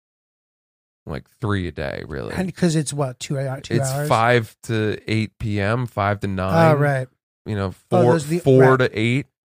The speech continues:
Speaker 1: You have
Speaker 2: Got it.
Speaker 1: after
Speaker 2: Yeah, that's true.
Speaker 1: school, and you gotta go. You can't, unless they're really close, you can't schedule them, you know, on the hour. 'Cause
Speaker 2: Right.
Speaker 1: you gotta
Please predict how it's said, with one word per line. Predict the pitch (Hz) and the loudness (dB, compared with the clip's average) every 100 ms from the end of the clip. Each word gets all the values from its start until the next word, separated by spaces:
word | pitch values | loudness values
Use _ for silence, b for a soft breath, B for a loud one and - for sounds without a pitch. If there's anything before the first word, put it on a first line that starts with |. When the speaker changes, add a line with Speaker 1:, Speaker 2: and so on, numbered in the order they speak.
| - | -10
Speaker 1:
You | 117 120 | -2 2
have | 120 | 4
Speaker 2:
Got | 160 151 | 4 2
it. | 131 | 2
Speaker 1:
after | 160 | 0
Speaker 2:
Yeah, | 127 | -2
that's | 139 - | -2 -2
true. | 135 | 2
Speaker 1:
school, | 135 131 131 131 | 2 2 2 0
and | 110 98 _ _ _ - | -2 -8 _ _ _ -6
you | 120 | 2
gotta | 117 107 | 2 2
go. | 110 - | 0 0
You | 113 | -2
can't, | - 135 127 - _ _ _ _ _ - | -2 0 0 -4 _ _ _ _ _ -6
unless | 120 127 131 | 0 0 0
they're | - 117 | 2 0
really | 104 101 107 117 135 135 131 123 | 0 -8 -4 2 6 6 6 4
close, | - 131 123 107 | 0 2 2 2
you | 110 | -8
can't | 117 110 - | -4 -4 -4
schedule | - 110 107 110 101 | -8 -2 -2 -2 -6
them, | 95 92 - _ _ _ _ _ _ _ - | -6 -10 -12 _ _ _ _ _ _ _ -8
you | 104 | -4
know, | 90 | -4
on | 76 98 98 | -2 -2 -2
the | 92 | -2
hour. | 92 98 71 98 _ _ _ _ - | -2 -2 -4 -8 _ _ _ _ -6
'Cause | 160 | -2
Speaker 2:
Right. | 147 | 2
Speaker 1:
you | |
gotta | 113 | 0